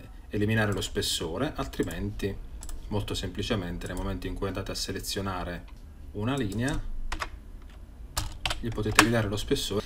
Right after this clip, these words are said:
Questo vi aiuta naturalmente a, eh, tracciare meglio, in maniera più visibile, le linee e quindi le forme che state costruendo. Poi dopo, in seguito, possiamo tranquillamente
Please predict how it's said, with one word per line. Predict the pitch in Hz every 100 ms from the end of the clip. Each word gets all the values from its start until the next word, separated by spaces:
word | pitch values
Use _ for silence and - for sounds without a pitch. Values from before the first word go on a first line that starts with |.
| -
Questo | - 107 98
vi | 101
aiuta | 101 104 95
naturalmente | 95 101 92 95 87 90
a, | 85 85 80 - - -
eh, | 82 80 76 - - - - - -
tracciare | - 95 - - 90 90
meglio, | 104 101 95 98 104 110 107 - - - - - - - - - - - - - - - - -
in | 101
maniera | 92 90
più | 87 107
visibile, | 120 131 90 95 92 95 - - - - - - - - - - - - - - -
le | 104
linee | 98 98 95 101 - -
e | 104
quindi | - 95 98
le | 101
forme | 95 87 92
che | 90
state | 87 92 90
costruendo. | 87 - - 85 - - 85 - - -
Poi | - -
dopo, | 104 92 135
in |
seguito, | - 101 104 107 104
possiamo | - 104 92
tranquillamente | 107 104 104 98 92 90 87 95 98